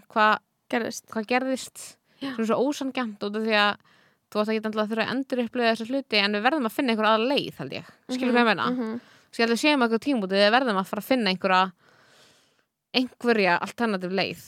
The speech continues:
Speaker 1: út af því að, þú veist, annaðhvort þurfum við að gera það að verkum að réttarkerfið sé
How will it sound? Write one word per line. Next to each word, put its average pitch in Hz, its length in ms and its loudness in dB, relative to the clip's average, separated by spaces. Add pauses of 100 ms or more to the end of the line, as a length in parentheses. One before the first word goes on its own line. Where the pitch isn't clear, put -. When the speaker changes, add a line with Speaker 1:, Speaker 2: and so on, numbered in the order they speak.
Speaker 1:
út 185 140 -8
af 185 80 -10
því 190 160 0
að, 185 240 2 (2250)
þú 190 120 -2
veist, - 400 -4 (120)
annaðhvort 254 320 2
þurfum 208 260 4
við 196 160 6 (100)
að 190 280 6 (280)
gera 196 180 2
það 185 60 6
að 185 80 2
verkum 180 400 -4
að 180 200 0 (840)
réttarkerfið 180 600 -4
sé 202 180 0